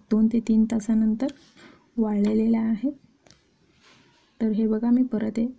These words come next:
भांडीत काढून घेतलेलं आहे. तर आता आपण हे तांदळाचं पीठ करायला घेणार आहे.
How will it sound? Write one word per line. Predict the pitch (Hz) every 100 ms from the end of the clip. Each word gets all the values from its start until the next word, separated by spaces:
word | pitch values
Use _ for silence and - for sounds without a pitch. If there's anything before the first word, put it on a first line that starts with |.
| -
भांडीत | 208 202 254 - 269 254
काढून | 220 202 208
घेतलेलं | 214 220 220 220 226
आहे. | 226 202 294 - _ _ _ _ _ _ _ _ _ _ _ _ _ _ _ _ _ _ _ _ _ _ _ _ _ _ _ _ _ _ _ _ _ _
तर | 226 226
आता | 208 220
आपण | 208 233
हे | 220 226 269 - _ _
तांदळाचं | 226 202 214 208 226
पीठ | 226 220 -
करायला | 240 226 214 240 294 _ _
घेणार | 220 208 208 220
आहे. | 214 220